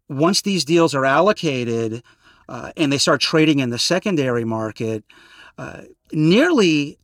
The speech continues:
none of these transactions are trading, you know, nicely over par. Uh, what I'm finding is that, you know, a lot of these transactions are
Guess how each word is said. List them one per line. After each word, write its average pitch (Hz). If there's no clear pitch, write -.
none 165
of 151
these 143
transactions 131
are 127
trading, 127
you 127
know, 120
nicely 127
over 117
par. 113
Uh, 117
what 147
I'm 170
finding 139
is 127
that, 123
you 127
know, 123
a 143
lot 139
of 160
these 151
transactions 131
are 120